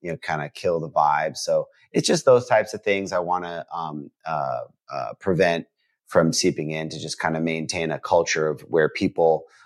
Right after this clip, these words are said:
are, you know, it's just a group of, you know, smart people that, you know, are, um, that are working to solve problems in this space and that are, are, you know, interested in learning and contributing and,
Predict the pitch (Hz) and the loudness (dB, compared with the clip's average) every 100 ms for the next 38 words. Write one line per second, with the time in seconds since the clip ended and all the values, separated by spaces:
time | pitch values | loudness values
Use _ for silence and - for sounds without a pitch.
0 | - - 80 73 - 90 82 82 82 92 | -12 2 6 6 4 0 0 -2 -4 -6
1 | - 78 87 85 85 80 - 80 73 71 | -6 -4 -4 -2 -4 -6 -12 -8 -6 -6
2 | 76 71 _ - - 95 87 90 87 _ | -10 -14 _ -8 -6 2 4 4 2 _
3 | _ _ _ - 131 - 123 117 107 90 | _ _ _ 4 4 8 6 6 4 2
4 | 85 76 - 90 85 78 80 87 85 82 | 2 0 -4 -8 -4 -2 0 0 0 0
5 | 80 73 80 73 69 71 - _ - - | 0 -4 -6 -6 -8 -12 -16 _ -20 -20
6 | _ - 82 80 80 90 - 85 - 82 | _ 4 4 4 2 0 -2 -6 4 4
7 | 82 85 82 82 82 82 - - 120 117 | 4 0 -2 -2 -6 -6 -6 4 6 6
8 | 110 98 87 85 80 - 76 82 - - | 4 -2 -2 -2 -4 -4 2 2 2 0
9 | 76 73 - 85 80 76 - 95 87 90 | 0 0 -4 -8 -10 -12 -12 -10 -8 -10
10 | - 82 85 82 - - - _ 101 135 | -6 -4 -4 -8 -12 -20 -20 _ 4 6
11 | 151 156 151 135 110 92 101 - 143 131 | 6 4 4 2 2 -2 -6 0 2 2
12 | 127 120 117 110 92 92 | 0 -2 -2 -2 -4 -6